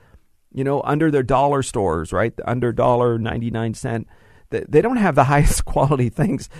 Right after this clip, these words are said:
I mean, you gotta think about it for a sec. "Oh, I'm gonna go get a whatever and, uh, you know, two cans of baked beans for ninety-nine cents." Maybe, just maybe, read the labels. I don't know. Maybe it's not the same quality of the,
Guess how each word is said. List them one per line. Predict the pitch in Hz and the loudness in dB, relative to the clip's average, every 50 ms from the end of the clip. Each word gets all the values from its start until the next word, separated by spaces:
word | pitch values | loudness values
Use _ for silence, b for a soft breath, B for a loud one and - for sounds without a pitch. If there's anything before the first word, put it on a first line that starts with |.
| B B | B B
I | - | 0
mean, | 131 143 | 0 2
you | 135 | 2
gotta | - 180 147 127 | 2 0 -2 -2
think | - 165 170 156 | -2 -2 -2 0
about | 143 117 113 101 | 2 2 2 2
it | 101 | 0
for | 110 104 | 0 -2
a | 101 | -2
sec. | - 101 87 B B B B B | -2 -4 -6 B B B B B
"Oh, | - 190 | 0 0
I'm | 208 | 0
gonna | 226 214 208 | 0 0 0
go | 170 175 160 | 0 0 0
get | 147 175 175 175 | 0 0 0 2
a | 151 | 2
whatever | 135 147 151 170 190 151 127 110 135 127 | 2 0 0 -2 -2 0 0 0 -2 -2
and, | - - 113 120 127 - - - - - - | -4 -6 -6 -6 -6 -6 -8 -10 -10 -12 -10
uh, | - 87 69 - | -10 -10 -10 -8
you | 120 131 | -8 -8
know, | 117 78 - - - - b b b b b | -8 -10 -12 -16 -20 -20 b b b b b
two | - 190 165 | -6 -6 -4
cans | - - 175 165 165 143 135 | -2 -2 0 0 -2 -2 -4
of | 120 | -2
baked | 120 147 151 147 - | 0 0 0 0 0
beans | 156 160 170 165 160 135 120 | -2 0 0 0 -2 -2 -2
for | - 131 135 | -2 -2 0
ninety-nine | 139 139 143 143 143 143 135 135 131 | 0 -2 -2 -2 -2 -2 -2 -4 -4
cents." | - 170 151 - 139 - b b b b b b b b b | -4 -4 -4 -4 -6 -12 b b b b b b b b b
Maybe, | - 135 135 147 180 214 254 262 254 247 180 | -10 -8 -6 -4 -2 -2 -2 -2 -2 -4 -2
just | 165 175 165 - | -2 -4 -4 -4
maybe, | - 147 151 160 175 170 156 139 127 127 120 | -4 -4 -2 0 0 0 0 2 0 0 0
read | 98 117 135 147 131 | 0 0 0 0 0
the | 135 123 | 0 0
labels. | 113 104 92 90 - - - - - - | 0 0 -2 -4 -6 -8 -14 -14 -8 -4
I | - 127 | -2 -2
don't | 127 107 | -2 -2
know. | 80 - - 98 101 117 _ _ _ _ _ _ _ _ - - - - - - - - - - - _ _ _ _ _ _ _ - | -4 -6 -8 -12 -16 -18 _ _ _ _ _ _ _ _ -20 -20 -20 -20 -20 -20 -20 -20 -20 -20 -20 _ _ _ _ _ _ _ -10
Maybe | 107 139 175 226 220 226 | -6 -4 -4 -2 -2 -2
it's | 185 - - | -4 -4 -4
not | 143 147 156 160 - | -4 -4 -4 -4 -6
the | 147 | -8
same | - - 156 151 143 131 | -8 -6 -4 -4 -4 -4
quality | 127 - - 127 131 131 131 131 131 127 | -6 -6 -4 -2 -2 -2 -2 -2 -2 -2
of | 120 110 107 110 | -4 -4 -4 -4
the, | 113 113 107 101 98 | -4 -2 -2 -2 -4